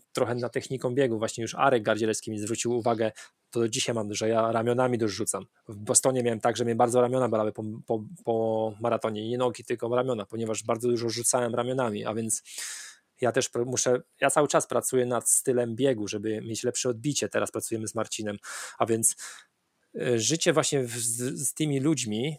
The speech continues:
najlepszymi to jest taki bardzo dobry, dobra rzecz, jeśli masz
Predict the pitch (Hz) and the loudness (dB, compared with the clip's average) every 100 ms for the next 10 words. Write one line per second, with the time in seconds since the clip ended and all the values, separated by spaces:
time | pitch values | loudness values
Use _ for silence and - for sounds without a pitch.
0 | - 120 120 - - 107 110 147 151 _ | -4 0 0 0 -2 -2 -2 -4 -6 _
1 | - _ _ _ _ 143 143 135 - - | -20 _ _ _ _ 2 4 4 2 -2
2 | _ - - 131 135 131 135 147 175 - | _ -6 -4 2 2 4 0 -2 -6 -18
3 | _ 208 202 135 139 120 127 127 139 156 | _ -16 -14 0 2 4 6 6 4 0
4 | 131 127 127 123 147 123 127 - - - | 0 2 2 4 4 6 4 0 -6 -14
5 | - 123 - 123 123 - | -6 -2 0 0 -2 -4